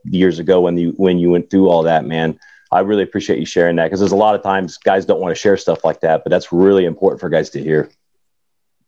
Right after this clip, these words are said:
Um, one, actually, one more thing, and, and, and we'll kinda wrap up here in a little bit.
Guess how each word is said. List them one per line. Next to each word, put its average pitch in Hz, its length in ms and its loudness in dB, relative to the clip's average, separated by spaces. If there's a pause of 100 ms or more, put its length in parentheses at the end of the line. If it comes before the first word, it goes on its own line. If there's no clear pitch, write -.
(960)
Um, 95 500 -2
one, 147 180 0
actually, 165 320 0
one 143 140 0
more 160 120 4
thing, 92 420 -2 (320)
and, 98 300 0
and, 98 140 -6
and 104 180 0
we'll 104 80 0
kinda 104 200 -2
wrap 101 260 0
up 98 160 0
here 95 100 -2
in 90 60 0
a 90 40 -2
little 90 160 0
bit. 85 280 2